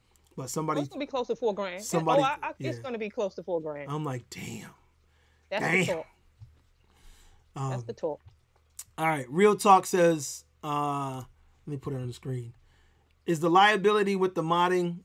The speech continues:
Speaker 1: and the third parties using Gotway's name? If you don't know any better, someone could confuse these mods as quality control issues with Gotway's. Well, the thing is,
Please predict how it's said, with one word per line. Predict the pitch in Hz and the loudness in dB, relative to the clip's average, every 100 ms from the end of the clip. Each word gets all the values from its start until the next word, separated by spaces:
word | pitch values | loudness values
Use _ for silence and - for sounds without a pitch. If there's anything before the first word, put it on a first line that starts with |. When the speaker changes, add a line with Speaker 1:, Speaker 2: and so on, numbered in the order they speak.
| _ _ | _ _
Speaker 1:
and | 160 151 | -4 -4
the | |
third | 131 170 170 | -2 0 0
parties | - 165 160 151 | 2 2 2 -2
using | 151 151 139 | -4 -6 -2
Gotway's | 156 165 160 156 139 | 0 0 -2 -4 -4
name? | 160 165 147 131 131 - _ _ | -2 -2 -2 -6 -10 -16 _ _
If | 147 127 | -8 -2
you | 180 | 2
don't | 180 165 | 2 2
know | 160 165 | 0 0
any | 160 160 | 0 -2
better, | 147 156 156 | -2 -4 -4
someone | 143 - 156 156 | -6 -6 -6 -6
could | 139 143 135 | -4 -4 -4
confuse | 135 127 - 175 170 139 | -6 -10 -6 -2 -2 -2
these | 160 143 | -6 -4
mods | 143 151 147 139 - | -2 0 0 -4 -8
as | 147 131 | -12 -12
quality | - - 156 156 143 | -8 0 0 0 -2
control | 143 135 160 151 147 | -6 -8 -4 -4 -4
issues | 156 - 143 131 | -8 -6 -8 -8
with | 127 | -6
Gotway's. | 147 127 131 123 117 - _ _ - - - | -4 -4 -6 -8 -12 -18 _ _ -20 -20 4
Well, | 254 254 - _ | 8 8 6 _
the | - 190 | -2 0
thing | 294 294 | 0 6
is, | 254 185 165 - | 8 6 4 -6